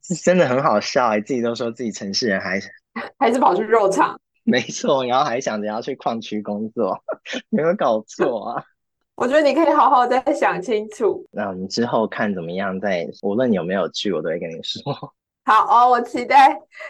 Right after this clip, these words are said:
Speaker 2: 你的好消息。
Speaker 1: 然后如果真的在矿区工作的话，可能也会累积一点经验之后，然后再跟大家分享。
Speaker 2: 好啊，期待你未来的新生活。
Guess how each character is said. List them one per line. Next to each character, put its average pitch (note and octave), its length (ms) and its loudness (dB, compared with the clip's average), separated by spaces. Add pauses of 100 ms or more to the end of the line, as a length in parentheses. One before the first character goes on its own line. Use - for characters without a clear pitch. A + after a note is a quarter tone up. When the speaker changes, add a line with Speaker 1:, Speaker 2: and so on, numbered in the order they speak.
(220)
Speaker 2:
你 A#3 120 -8
的 B3 120 2
好 D4 280 4
消 D#4 320 -6
息。 - 580 -4 (300)
Speaker 1:
然 F2 120 -2
后 C3+ 180 -2
如 A#2 200 0
果 A2+ 220 2
真 G#2 140 -6
的 F#2+ 80 -6
在 F2+ 420 -2
矿 G2+ 160 -4
区 F#2 160 -8
工 F2 180 -8
作 G2 160 0
的 E2 60 0
话， D#2+ 260 -4 (120)
可 - 100 0
能 G2 100 -2
也 E2+ 140 -4
会 G2+ 320 0 (160)
累 F2 160 -6
积 G2+ 180 -6
一 G#2+ 40 -2
点 F2 240 -8
经 G#2 240 -8
验 G#2+ 160 -4
之 - 140 -10
后， F#2 100 -6
然 D#2+ 160 -10
后 E2 80 -6
再 E2 160 -12
跟 D#2 200 -10
大 D#2+ 120 -12
家 E2 180 -8
分 F#3 180 -10
享。 - 200 -14 (300)
Speaker 2:
好 G#3 200 -8
啊， B3+ 140 -6 (180)
期 - 260 -12
待 C4+ 280 -2
你 G#3 100 -4
未 A#3+ 220 -4
来 G#3 160 -4
的 G3 100 -4
新 G3+ 240 -8
生 G#3 180 -8
活。 G3 480 -8